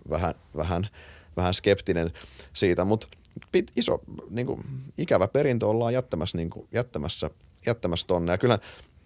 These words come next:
ja kyllä mä, mä uskon siis, että yksi asia, mikä tässä, niinku, tää,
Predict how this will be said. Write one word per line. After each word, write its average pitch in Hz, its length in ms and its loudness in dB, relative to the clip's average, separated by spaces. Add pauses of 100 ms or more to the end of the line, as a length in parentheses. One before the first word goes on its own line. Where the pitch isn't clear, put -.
(760)
ja 120 160 8
kyllä 165 120 6
mä, 156 140 8
mä 165 140 6
uskon 143 320 2
siis, 113 160 2
että 127 140 -4
yksi 165 200 2
asia, 107 220 4
mikä 87 220 0
tässä, 92 420 2 (520)
niinku, 92 440 0 (140)
tää, 90 200 6